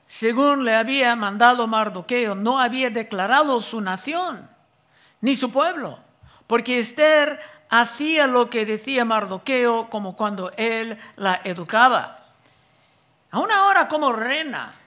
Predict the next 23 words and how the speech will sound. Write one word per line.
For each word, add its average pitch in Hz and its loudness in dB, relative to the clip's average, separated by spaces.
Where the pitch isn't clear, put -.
ella 294 -2
era 202 -8
muy 240 -8
cuidadosa 214 -8
en 202 -12
seguir 247 -8
las 202 -4
instrucciones 233 -8
de 185 -6
su 170 -10
primo, 262 -4
que 220 0
era 240 2
realmente 240 -2
como 208 -6
su 196 -14
padre, 240 -6
manteniendo 262 0
su 254 -6
identidad 262 -2
como 220 -6
judía 226 -8
secreta. - -12